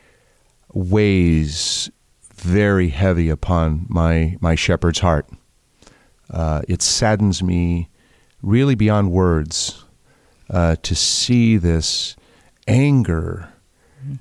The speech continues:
and, um, again, division, pitting,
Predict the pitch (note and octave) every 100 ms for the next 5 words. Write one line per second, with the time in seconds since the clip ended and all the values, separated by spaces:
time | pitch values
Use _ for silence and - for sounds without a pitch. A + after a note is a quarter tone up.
0 | G#3+ D3 F#2+ F#2 F2+ F2+ F2 E2+ B2 -
1 | F2+ E2+ D#2+ D#2 D2 D2+ F#2+ - G2+ F#2
2 | G#2+ G#2+ F2 F2 D#2+ G#2 A2 E2 D#2 C#2
3 | C#2 - _ _ _ _ _ _ - _
4 | - - B2 A2+ G2+ F2+ E2 F2+